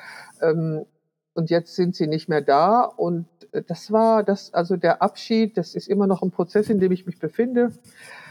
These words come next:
Ich habe ihn, habe auch schon Freunde verloren, die ganz plötzlich, äh, an Bauchspeicheldrüsenkrebs gestorben sind. Das scheint irgendwie eine Krankheit zu sein, die vor allen Dingen Männer betrifft.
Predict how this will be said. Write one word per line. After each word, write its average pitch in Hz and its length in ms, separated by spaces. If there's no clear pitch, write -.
Ich - 360
habe 214 360
ihn, 190 260
habe 202 260
auch 180 60
schon 170 160
Freunde 196 440
verloren, 247 600
die 196 140
ganz 175 320
plötzlich, 190 640
äh, - 40
an 170 200
Bauchspeicheldrüsenkrebs 202 1500
gestorben 214 500
sind. 214 240
Das 170 160
scheint 185 280
irgendwie 175 300
eine 165 160
Krankheit 196 460
zu 185 120
sein, 175 220
die 165 140
vor 156 180
allen 156 100
Dingen 156 180
Männer 185 260
betrifft. 226 500